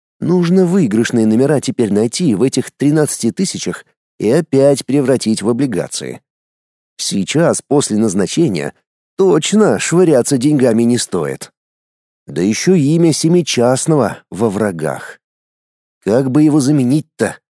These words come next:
Да ещё не на Андропова. Кстати, ведь против Юрия Владимировича у нас есть козырь. Руководство Компартии С Ш А работает на Ф Б Р и большую часть выделенных им Андроповым денег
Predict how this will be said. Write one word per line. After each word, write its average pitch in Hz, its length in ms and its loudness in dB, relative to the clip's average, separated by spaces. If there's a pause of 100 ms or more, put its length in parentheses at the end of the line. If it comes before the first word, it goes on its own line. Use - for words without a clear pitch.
(280)
Да 87 120 -8
ещё 117 440 0 (100)
не 131 140 0
на 135 160 2
Андропова. 95 640 -2 (580)
Кстати, - 540 -2 (380)
ведь 101 260 -2
против 131 400 0
Юрия 120 400 2
Владимировича 92 880 -2
у 104 140 -4
нас 85 400 -4
есть 107 320 -2
козырь. 98 520 -4 (600)
Руководство 160 720 0
Компартии 147 580 0
С 123 140 -2
Ш 143 320 -2
А 104 60 -2
работает 147 500 0
на 156 80 0
Ф 156 120 -4
Б 135 200 -2
Р 67 240 -6 (480)
и 107 140 0
большую 120 500 2
часть 151 340 -2
выделенных 131 640 2
им 147 280 0
Андроповым 123 680 0
денег 135 460 -2